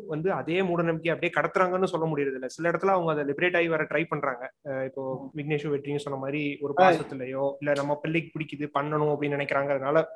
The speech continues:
Speaker 1: பிரேக் பண்றதும் பண்றாங்க.
Speaker 2: ஆமா.
Speaker 1: ஆனா ஒரு, ஒரு சில விஷயங்கள்ல வந்துட்டு அவங்களோட நம்பிக்கை ரொம்ப ஸ்ட்ராங்கா இருக்கு.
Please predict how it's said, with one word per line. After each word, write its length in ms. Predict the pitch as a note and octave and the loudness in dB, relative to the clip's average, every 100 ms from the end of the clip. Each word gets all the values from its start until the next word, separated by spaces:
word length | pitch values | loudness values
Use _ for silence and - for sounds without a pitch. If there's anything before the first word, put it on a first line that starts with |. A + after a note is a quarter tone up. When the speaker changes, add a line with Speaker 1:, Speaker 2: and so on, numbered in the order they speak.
| - | 4
Speaker 1:
பிரேக் 200 | D#3+ F#3+ | 4 8
பண்றதும் 320 | F#3+ F3 F3 | 6 8 6
பண்றாங்க. 680 | E3 D3 C#3+ A#2+ A#2 E3+ - - _ - | 4 2 2 0 0 -2 -2 -14 _ -6
Speaker 2:
ஆமா. 180 | D3 C#3+ | -6 4
Speaker 1:
ஆனா 560 | F3+ A#3+ B3+ A3 E3+ | 10 12 12 12 10
ஒரு, 280 | F3+ G3 G#3 | 10 8 10
ஒரு 160 | G3+ G#3+ | 8 8
சில 180 | A#3 A3 | 6 4
விஷயங்கள்ல 440 | G#3+ B3+ B3 A3+ | 4 2 4 4
வந்துட்டு 300 | G3+ F#3+ B3+ | 2 2 2
அவங்களோட 360 | G#3+ F3+ F3 E3 | 2 2 0 0
நம்பிக்கை 420 | D#3 F#3 - - | -2 -2 -6 -6
ரொம்ப 340 | - F#3 A#3+ B3+ | 0 4 6 6
ஸ்ட்ராங்கா 300 | - F3 E3 | 8 6 6
இருக்கு. 380 | D3 - B2 - | 4 2 -4 -10